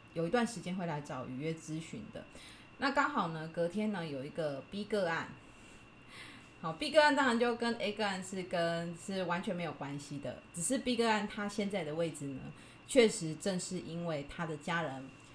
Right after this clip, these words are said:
协助他去牵引一些关系，才有办法让 B 个案去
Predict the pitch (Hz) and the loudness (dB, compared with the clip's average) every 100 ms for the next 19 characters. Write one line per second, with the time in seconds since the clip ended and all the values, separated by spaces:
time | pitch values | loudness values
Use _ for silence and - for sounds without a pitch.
0 | - - - 196 - 185 170 190 254 226 | -20 -20 -18 -12 -6 0 0 0 0 0
1 | 185 - 190 175 170 180 180 - - - | -2 -2 0 0 -2 -6 -10 -16 -20 -20
2 | - - 214 190 170 156 147 143 - - | -8 -2 0 0 -2 -4 -6 -10 -4 2
3 | 226 220 147 151 170 175 165 165 - 165 | 2 2 -2 -4 -4 -2 -2 -2 -4 -4
4 | 160 - - - - 185 170 208 196 156 | -4 -12 -20 -12 -4 -2 0 0 0 -2
5 | 147 170 180 185 185 190 165 160 - 165 | -4 -6 -6 -6 -4 -2 -2 -4 -6 -6
6 | 147 139 | -4 -6